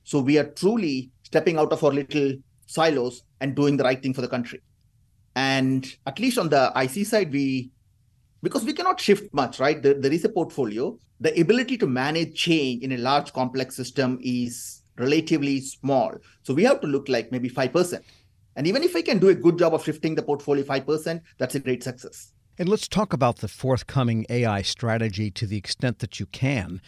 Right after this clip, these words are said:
Speaker 2: There is a D O D A I strategy, and now we've had for a couple of months a federal government-wide A I strategy. So you must have some conformance to those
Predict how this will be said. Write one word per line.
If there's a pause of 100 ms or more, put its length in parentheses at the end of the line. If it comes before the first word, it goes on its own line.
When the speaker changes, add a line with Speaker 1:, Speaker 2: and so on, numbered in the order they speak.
(240)
Speaker 2:
There
is
a
D
O
D
A
I
strategy,
and
now
we've
had
for
a
couple
of
months
a
federal (540)
government-wide
A
I
strategy. (300)
So
you
must
have
some
conformance
to
those